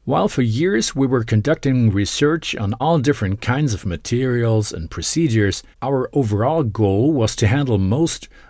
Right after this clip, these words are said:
or even all of them on the same platform in terms of robotic deployment.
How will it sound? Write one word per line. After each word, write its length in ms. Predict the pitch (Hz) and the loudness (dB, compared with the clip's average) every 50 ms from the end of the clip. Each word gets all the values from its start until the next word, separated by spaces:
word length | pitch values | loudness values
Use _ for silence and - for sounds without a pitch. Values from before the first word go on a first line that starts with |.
| - | -6
or 180 | - 104 98 101 | -4 -2 -2 0
even 260 | 110 123 107 101 98 | 0 0 2 2 0
all 280 | 98 107 147 170 156 110 | 0 0 0 0 0 0
of 100 | 90 87 | -2 -2
them 240 | 92 92 101 113 - | -2 -2 -2 -4 -4
on 120 | 95 95 | -4 -4
the 80 | 98 98 | -2 -2
same 360 | - - - 143 151 156 147 | -2 -2 0 0 0 0 -2
platform 800 | 113 - - 127 123 131 - - - 104 90 82 76 71 69 73 | -2 -4 -2 -2 -2 -2 -4 -6 -8 -8 -6 -6 -8 -10 -10 -10
in 140 | 80 85 | -12 -12
terms 400 | - - - 120 117 110 110 - | -6 -2 2 4 4 4 2 0
of 100 | 92 - | -4 -4
robotic 460 | - 90 85 - 101 101 101 101 - - | -4 -4 -2 0 2 2 2 2 0 -4
deployment. 720 | - 78 - - 101 95 98 95 80 71 67 - - | -8 -12 -6 -4 -2 -2 -2 -2 -4 -6 -10 -14 -16